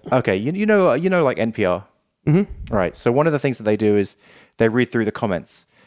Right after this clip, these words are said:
Speaker 1: And I, I do think that makes a, like, it makes it a little kind of, um, interactive. It's kinda nice.
Speaker 2: Okay.
Speaker 1: So I'm gonna read through some of the
Speaker 2: Oh,
Speaker 1: comments.
Speaker 2: yeah, Larry Mantle. I've, yeah, no, I know. I've, yeah, I've heard of him. Yeah.
Speaker 1: So some of the comments for episode three hundred.
Speaker 2: Okay.
Speaker 1: Um, Anthony Galvin said,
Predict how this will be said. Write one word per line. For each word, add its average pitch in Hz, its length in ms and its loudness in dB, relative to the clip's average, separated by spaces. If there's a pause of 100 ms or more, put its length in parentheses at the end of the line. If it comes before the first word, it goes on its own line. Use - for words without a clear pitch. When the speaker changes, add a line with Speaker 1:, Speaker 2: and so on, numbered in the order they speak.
(140)
Speaker 1:
And 120 100 2
I, 131 200 0
I 139 60 2
do 190 140 -2
think 175 200 -2
that 131 180 2
makes 113 260 -4
a, 101 120 2
like, 101 260 -2
it 101 80 -6
makes 117 220 -2
it 104 80 2
a 107 40 2
little 104 340 2
kind 98 200 -4
of, - 320 -8
um, 92 380 -2
interactive. 98 560 -2
It's 78 120 -12
kinda 92 220 -6
nice. 87 160 -4
Speaker 2:
Okay. 95 220 2
Speaker 1:
So - 40 -6 (280)
I'm 123 60 0
gonna 120 100 2
read 120 120 2
through 120 120 -4
some 120 160 -2
of 110 100 2
the - 60 2
Speaker 2:
Oh, 247 260 8
Speaker 1:
comments. 226 120 2
Speaker 2:
yeah, 214 100 4
Larry 196 280 4
Mantle. 143 380 -2
I've, 135 260 2
yeah, 135 140 2
no, 131 120 2
I 123 100 2
know. 117 160 2
I've, 120 260 0
yeah, - 180 -6
I've - 100 -8
heard - 160 -6
of - 60 -14
him. - 240 -10 (120)
Yeah. - 260 -4
Speaker 1:
So 139 380 4
some 202 200 0
of 202 40 -2
the 196 80 0
comments 151 340 -2
for 120 140 0
episode 113 420 -2
three 98 180 -2
hundred. 87 460 -6 (100)
Speaker 2:
Okay. 92 140 0
Speaker 1:
Um, 101 380 0 (480)
Anthony 131 400 0
Galvin 107 440 0 (960)
said, 101 400 0